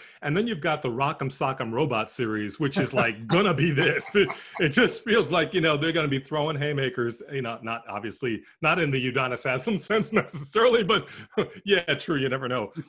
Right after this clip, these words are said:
But in the basketball sense, it feels like they're gonna be trading blows. Um, and this one could easily go seven.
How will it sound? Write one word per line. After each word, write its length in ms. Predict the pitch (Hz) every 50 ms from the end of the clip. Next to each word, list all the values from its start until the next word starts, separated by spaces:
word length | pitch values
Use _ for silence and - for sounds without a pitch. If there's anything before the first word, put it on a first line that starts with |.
| _ _ -
But 140 | 180 180 180
in 80 | 185
the 80 | 190 180
basketball 480 | - 190 175 156 143 - 147 131 113
sense, 320 | 107 - - 120 110 104 165
it 80 | 156
feels 220 | 143 190 185 151 156
like 180 | 143 131 -
they're 160 | - 123 120 120
gonna 180 | 113 120 113
be 120 | 104 107 104
trading 340 | - - 123 113 107 104
blows. 460 | 101 101 101 101 101 98 95 92 - _ _ _ _ _ _ -
Um, 320 | 113 110 107 104 104 - - -
and 180 | 127 123 120 120
this 160 | 127 123 -
one 120 | 127 110
could 220 | - - 110 113 -
easily 460 | - 127 131 127 113 - 107 107 107 101
go 180 | 95 101 95
seven. 440 | 92 - - 101 98 95 82 80 -